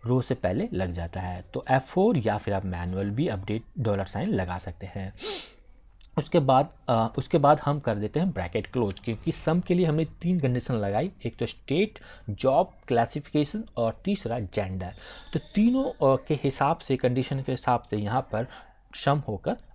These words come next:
आ जाएगा। तो देखा यहाँ पर सम होकर आ गया। अब इस फार्मूला को हम कॉपी करेंगे तो बिल्कुल परफेक्ट आपका यहाँ पर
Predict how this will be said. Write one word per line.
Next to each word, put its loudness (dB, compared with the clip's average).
आ 2
जाएगा। -6
तो 0
देखा 0
यहाँ 0
पर -4
सम -6
होकर -6
आ 2
गया। -6
अब 4
इस 0
फार्मूला 2
को -2
हम -4
कॉपी -4
करेंगे -2
तो 6
बिल्कुल 4
परफेक्ट -2
आपका -2
यहाँ -2
पर -6